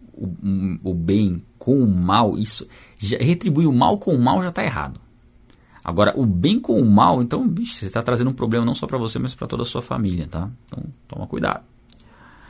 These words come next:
Começar uma briga é como abrir uma comporta em uma represa. Aqui fala comporta, é, portanto,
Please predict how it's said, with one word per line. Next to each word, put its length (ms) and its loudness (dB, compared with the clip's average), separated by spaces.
Começar 400 2
uma 160 4
briga 260 4
é 40 4
como 200 0
abrir 240 4
uma 140 2
comporta 880 2
em 120 4
uma 180 2
represa. 680 2
Aqui 500 -2
fala 200 -4
comporta, 560 0
é, 460 2
portanto, 760 -2